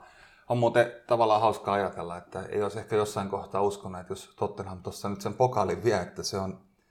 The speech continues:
tää Mason, joka valmentaa Tottenhamin pitkästä aikaa pokaaliin. Hyvin mahdollista. Toki on siinä aikamoinen vuori kiivettävänä, mut, mutta jos mietit vaikka, että mitä kävi, kun edellisen kerran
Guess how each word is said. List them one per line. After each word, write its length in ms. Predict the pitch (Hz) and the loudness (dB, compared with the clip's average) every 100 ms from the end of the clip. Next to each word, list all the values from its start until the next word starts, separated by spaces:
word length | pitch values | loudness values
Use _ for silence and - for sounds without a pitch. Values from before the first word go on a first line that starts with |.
| _ | _
tää 140 | - 113 | 0 0
Mason, 400 | 151 143 - 87 | 2 0 0 -6
joka 240 | 85 87 | -6 -4
valmentaa 420 | 92 92 85 - | -2 -2 -4 -10
Tottenhamin 540 | 90 98 - 87 90 92 | -4 -4 -4 -6 -8 -4
pitkästä 420 | 110 - - 87 | -4 -4 -8 -6
aikaa 220 | 87 98 | -2 0
pokaaliin. 500 | 98 117 92 85 - - _ _ 117 | 4 6 6 2 -6 -20 _ _ -8
Hyvin 180 | 110 104 | -4 2
mahdollista. 540 | 127 120 90 - - - - - - | 2 0 -4 -6 -12 -14 -20 -14 -2
Toki 220 | 104 110 | 0 2
on 120 | 107 | 0
siinä 200 | 107 107 | 0 0
aikamoinen 400 | 104 107 104 101 | 0 0 0 0
vuori 380 | 104 98 98 98 | 2 2 2 -4
kiivettävänä, 640 | - 101 95 98 90 87 87 | -2 0 -2 -6 -12 -12 -10
mut, 220 | 95 - - - - _ | -10 -12 -20 -20 -20 _
mutta 420 | 107 90 104 104 - - | -8 0 0 -2 -10 -6
jos 200 | 117 104 | -4 -4
mietit 300 | 95 87 90 | -4 -6 -2
vaikka, 260 | 104 101 101 | -2 -2 -6
että 200 | - 104 | -6 -8
mitä 240 | 113 107 | -6 -4
kävi, 300 | 104 107 104 | -4 -4 -4
kun 280 | 101 107 - _ - | -4 -6 -8 _ 2
edellisen 400 | 123 107 98 90 | 4 4 2 -6
kerran 300 | 92 92 | -4 -4